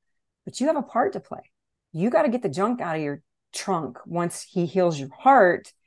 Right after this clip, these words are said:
We have to get in there and rewire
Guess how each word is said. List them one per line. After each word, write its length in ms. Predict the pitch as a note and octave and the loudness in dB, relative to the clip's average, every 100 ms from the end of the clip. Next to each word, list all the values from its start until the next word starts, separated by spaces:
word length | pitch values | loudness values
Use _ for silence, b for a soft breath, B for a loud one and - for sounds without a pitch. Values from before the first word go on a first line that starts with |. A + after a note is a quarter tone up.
| _ _ _ _ _ _ _ _ _ _ _ - | _ _ _ _ _ _ _ _ _ _ _ -10
We 300 | F3 F#3+ C#4+ | 0 4 4
have 260 | A#3+ F#3+ - | 4 -2 -2
to 380 | G3 E3 D#3+ G3 _ _ _ _ - D#3+ - | 2 2 2 -6 _ _ _ _ -10 -6 4
get 200 | G3 - - - | 4 4 -4 0
in 160 | F#3 | 2
there 160 | F3 E3+ | 2 0
and 140 | D#3 | -2
rewire 880 | D3+ C#3+ C#3 C#3 D#3 F#3 E3+ D3 C3+ | -6 -6 -4 -2 2 4 4 2 -2